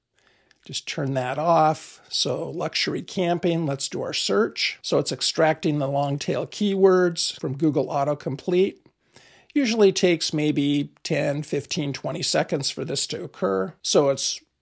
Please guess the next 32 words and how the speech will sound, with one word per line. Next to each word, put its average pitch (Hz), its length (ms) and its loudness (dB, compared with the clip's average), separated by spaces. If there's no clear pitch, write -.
returned 160 500 2
one 190 220 4
thousand 190 480 2
one 165 160 2
hundred 165 240 0
and 156 100 -4
sixty-one 147 680 -2
keyword 175 500 0
ideas 170 580 2
around 139 400 -4
luxury 151 400 -4
camping. 180 720 0
So - 180 4
here's 214 260 8
a 208 60 4
couple 196 320 6
ways 180 320 8
you 170 120 0
could - 180 -2
go. 127 320 2
You 170 240 2
could 269 160 6
access 175 640 0
every 185 360 0
keyword 175 560 0
idea 139 640 2
and 131 140 -6
have 147 420 0
Low 160 220 8
Fruits 165 400 0
analyze 135 640 -2
it 143 260 -6